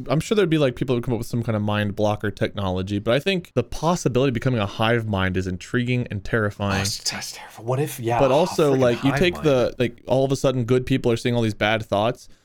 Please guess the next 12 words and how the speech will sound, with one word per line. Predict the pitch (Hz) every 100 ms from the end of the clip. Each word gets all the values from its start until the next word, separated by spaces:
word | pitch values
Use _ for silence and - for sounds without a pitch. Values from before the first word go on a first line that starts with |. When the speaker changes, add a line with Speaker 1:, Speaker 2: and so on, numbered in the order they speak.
| _
Speaker 1:
Conversely, | 165 156 233 - 165
though, | 127 120
people | - 196 277
that | 226 -
think | - - 135 -
that | 123
they're | 117
monsters | 101 101 120 - 127
for | -
having | 104 98 120 131
bad | 143 151 160
thoughts | 160 190 -